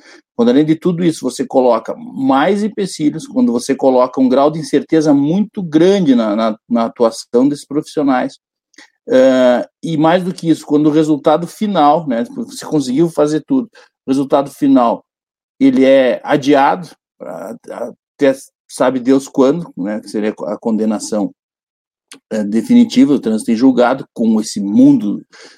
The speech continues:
esse manancial de recursos que existe no processo penal brasileiro,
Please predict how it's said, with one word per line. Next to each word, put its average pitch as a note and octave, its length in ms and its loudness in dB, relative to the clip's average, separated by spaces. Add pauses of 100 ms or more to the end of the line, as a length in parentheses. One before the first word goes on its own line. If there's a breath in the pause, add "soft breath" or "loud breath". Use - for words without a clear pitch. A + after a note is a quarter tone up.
(120)
esse - 200 -6
manancial A#2 600 2
de B2 140 -4
recursos A2 540 -6
que - 120 -16
existe G2 540 -8 (340 loud breath)
no G#2 80 -8
processo G#2 440 -2
penal A2 260 2
brasileiro, A#2 540 0